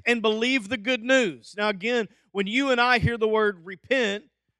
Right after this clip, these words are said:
a lot of times with our Western ears, we tend to think of,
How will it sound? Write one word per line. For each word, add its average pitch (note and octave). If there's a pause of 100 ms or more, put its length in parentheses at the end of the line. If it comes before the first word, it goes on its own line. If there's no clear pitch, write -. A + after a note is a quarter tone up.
(180)
a F#3+
lot G#3+
of A3+
times A#3
with G#3
our F#3+
Western G#3+
ears, A3
we G#3+
tend G#3+ (320)
to G3+
think A3+
of, F#3+